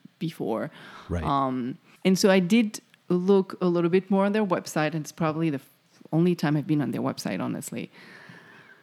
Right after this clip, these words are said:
Speaker 1: And I came across a new limited edition one.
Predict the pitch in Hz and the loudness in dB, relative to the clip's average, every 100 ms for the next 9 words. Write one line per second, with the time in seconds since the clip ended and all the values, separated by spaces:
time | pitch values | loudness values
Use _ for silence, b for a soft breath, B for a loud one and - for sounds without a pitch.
0 | B _ _ _ _ _ - 170 170 170 | B _ _ _ _ _ 4 6 6 6
1 | 170 160 - - 165 165 180 175 170 151 | 6 2 -2 -2 0 2 0 0 -2 -2
2 | - 160 170 240 247 208 180 165 151 147 | 0 2 6 6 6 6 6 4 0 0
3 | 156 - 151 139 131 139 143 | 0 0 0 2 0 0 -2